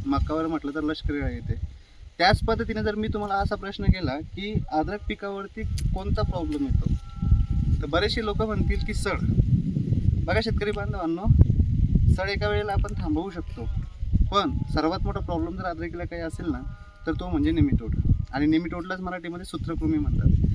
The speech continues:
या सूत्रकृमी ज्या आहेत, या अद्रकीच्या मुळ्यांमध्ये अंडे घालतात आणि त्या ठिकाणी ती, अ, मुळी जी आहे ती फुगल्या जाते आणि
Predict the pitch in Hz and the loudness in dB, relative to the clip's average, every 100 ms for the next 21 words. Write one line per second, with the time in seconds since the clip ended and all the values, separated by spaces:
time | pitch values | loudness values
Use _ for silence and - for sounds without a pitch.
0 | - - 135 185 202 202 202 220 226 226 | 6 8 6 4 2 -2 0 0 0 0
1 | 233 220 214 196 - - - - 165 196 | 0 2 0 -2 -4 -6 -6 -2 0 4
2 | 170 165 190 214 214 208 190 185 196 202 | 4 2 -4 -6 -4 -2 -2 -2 -2 -2
3 | 196 208 233 - - - - - 143 160 | -2 -4 -8 -8 0 2 2 2 2 0
4 | 202 208 - - - - 139 180 - 165 | 0 2 2 2 0 0 0 -2 -2 -2
5 | - 196 208 - - - - - - 135 | -2 -2 0 4 6 6 6 6 4 2
6 | 139 135 - - 156 196 202 208 202 - | -2 -4 -4 0 2 2 2 2 2 0
7 | - - - - 175 170 202 165 123 147 | 2 2 2 0 0 0 0 2 0 -2
8 | - - - - - 151 196 | -6 -14 -16 -2 2 2 2